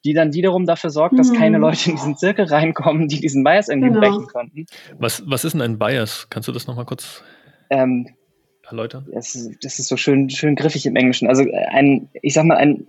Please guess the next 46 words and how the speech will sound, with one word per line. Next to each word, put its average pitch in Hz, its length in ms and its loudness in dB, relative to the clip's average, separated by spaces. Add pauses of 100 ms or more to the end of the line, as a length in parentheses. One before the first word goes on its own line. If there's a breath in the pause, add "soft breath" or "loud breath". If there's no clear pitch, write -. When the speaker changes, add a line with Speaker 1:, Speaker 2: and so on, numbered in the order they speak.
Speaker 1:
ein 147 120 2
Vorbehalt 196 640 2
oder 139 160 0
ein, 131 140 -12
ein 131 140 -4
Vorurteil 185 720 -2
in 185 120 -8
irgendeiner 175 460 -4
Art 175 140 -2
und 170 140 -8
Weise, 160 300 2
der 151 140 2
aber 147 100 0
nicht 156 260 -6
zwingend 156 480 0 (880)
aktiv 170 420 -2
sein 113 240 2
muss. 113 380 -8
Also, 120 220 0
Speaker 2:
Hm. 226 440 0
Speaker 1:
ich 214 100 0
kann 151 220 2
quasi 143 380 2
ein, 135 380 2 (840)
im - 360 -6
Englischen 165 240 4
nennt 160 120 2
man 156 100 2
das 151 120 0
inherently 151 500 2
biased. 127 420 4
Also, 120 120 -4
ich 123 100 -8
bin 151 160 -2
quasi, 139 640 -2 (320)
ohne 170 280 2
dass 156 200 0
ich's - 160 -10
wirklich - 280 -8
mitkriege, 175 880 0
durch 147 220 -2
meine 143 220 2
Umgebung 156 560 2
und 147 80 -2
durch 151 140 -4
meine 139 280 2